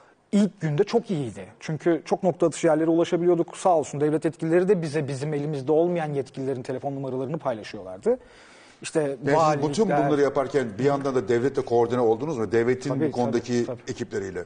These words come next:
Speaker 1: Tabii. Bununla ilgili zaten çok dirsek temasımız oldu. E, şimdi tabii oturup da hani şunu yaptık, böyle bir belgesi var bunun, şusu var, busu var demenin de bir şey yok.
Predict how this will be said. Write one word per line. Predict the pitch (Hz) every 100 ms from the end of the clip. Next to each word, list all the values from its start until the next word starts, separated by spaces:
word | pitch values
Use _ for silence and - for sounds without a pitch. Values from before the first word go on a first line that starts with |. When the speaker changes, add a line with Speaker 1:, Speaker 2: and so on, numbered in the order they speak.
| -
Speaker 1:
Tabii. | 143 110 - - - _
Bununla | 127 170 190 196
ilgili | 185 165 170
zaten | 180 175 175 165 -
çok | - 233 - - - 143
dirsek | 131 - 120
temasımız | 131 123 113 120 104
oldu. | 113 120 247 - - - -
E, | -
şimdi | - 190
tabii | 202 180
oturup | - 160 - 185 -
da | 165
hani | 147
şunu | - 180
yaptık, | 190 180 - - 160
böyle | 160 160
bir | 151
belgesi | 156 160 165 185
var | 170 151
bunun, | 147 123
şusu | 160 -
var, | 180 139
busu | 139 175
var | 135 113 -
demenin | 147 156 170 156
de | 143
bir | 117 101 92 120 107
şey | 117
yok. | 107 185